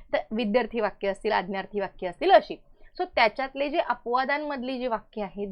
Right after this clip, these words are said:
जी विचारल्यानंतर मला तिथे कन्फ्युजन होतं आणि मला तिथे क्लिअर येत नाही, so असे भाग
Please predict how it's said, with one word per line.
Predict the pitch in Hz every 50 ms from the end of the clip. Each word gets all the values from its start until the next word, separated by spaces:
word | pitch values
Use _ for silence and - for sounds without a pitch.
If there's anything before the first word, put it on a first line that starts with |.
| 180
जी | 180 240
विचारल्यानंतर | 247 247 220 - - 233 247 247 254 254 220 214 196 190 226 226
मला | 220 208 202 214 220
तिथे | 226 233 - 254
कन्फ्युजन | 254 240 220 220 214 254 233 247 247 262
होतं | 262 220 - 254 - - - - - _
आणि | 175 202 208
मला | 214 214 214 220
तिथे | 233 233 269
क्लिअर | - - 277 269 294 311 311
येत | 294 254 214 -
नाही, | 196 185 170 165 190 - - - - - _ -
so | - - -
असे | - 226 - - - 277 311
भाग | 285 220 202 226 196 226 226 254 254